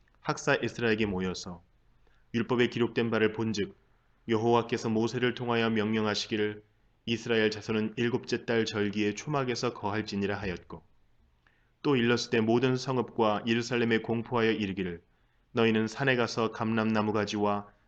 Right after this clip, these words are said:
들감람나무 가지와 화석류나무 가지와 종려나무 가지와 기타 무성한 나무 가지를 가져다가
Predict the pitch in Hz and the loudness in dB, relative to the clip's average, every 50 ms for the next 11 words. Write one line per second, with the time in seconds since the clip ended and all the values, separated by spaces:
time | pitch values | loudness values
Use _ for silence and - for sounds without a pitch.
0 | _ - - 131 123 123 - 113 113 113 113 110 110 110 104 107 101 101 101 95 | _ -2 0 0 0 0 -2 -2 0 0 0 2 2 0 0 0 -2 -2 -6 -8
1 | - 101 101 98 95 98 98 - _ _ _ _ _ _ - 123 - 139 123 117 | -8 -6 -4 -4 -4 -4 -6 -10 _ _ _ _ _ _ -12 -8 -6 -4 -2 0
2 | 113 110 110 104 107 107 101 107 104 95 104 104 101 101 101 101 104 _ _ _ | 0 2 2 2 2 0 0 -2 -6 -4 -2 0 0 0 -2 -4 -8 _ _ _
3 | _ _ - - - 110 113 117 117 110 107 107 107 107 104 98 98 107 101 98 | _ _ -12 -4 -2 0 2 2 2 2 2 2 0 0 0 -2 -2 -2 -4 -4
4 | 98 98 101 _ _ _ _ _ _ - - - - 139 127 113 113 113 - 127 | -4 -6 -10 _ _ _ _ _ _ -14 -10 -2 -2 0 0 0 -2 -2 -2 -2
5 | 127 123 123 117 113 107 113 107 104 104 104 110 107 107 107 - 95 - 101 92 | -2 0 0 2 0 2 0 0 -2 -4 -4 -2 0 0 -2 -2 -4 -6 -4 -2
6 | 98 95 98 98 95 95 | -2 -2 -2 -4 -6 -6